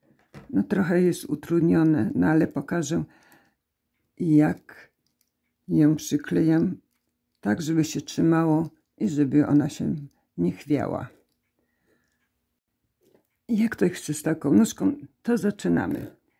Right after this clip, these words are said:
Proszę zrobić trzydzieści oczek łańcuszka i połączyć z pierwszym oczkiem,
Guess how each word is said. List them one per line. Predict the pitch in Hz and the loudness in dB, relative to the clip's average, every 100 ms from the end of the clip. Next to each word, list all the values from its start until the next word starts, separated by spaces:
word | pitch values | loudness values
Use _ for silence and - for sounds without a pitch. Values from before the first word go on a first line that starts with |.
| _ _ _ | _ _ _
Proszę | - 226 - 196 | 0 0 2 -2
zrobić | 165 175 175 - - _ _ _ _ _ | 0 -2 -2 -4 -8 _ _ _ _ _
trzydzieści | - 170 147 202 - - | -8 -4 -2 -2 -4 -8
oczek | - 180 - - - - - | -6 -8 -6 -8 -8 -14 -2
łańcuszka | 170 156 151 147 147 - - 156 - _ _ _ _ _ _ _ _ - | 2 4 4 0 -8 -8 -8 -6 -6 _ _ _ _ _ _ _ _ -4
i | 220 | -4
połączyć | - 175 165 175 170 151 - | 0 2 4 2 0 -8 -12
z | |
pierwszym | - 202 - 156 143 - | -4 -4 -2 -4 -4 -4
oczkiem, | 170 170 - 170 | -8 -8 -6 -4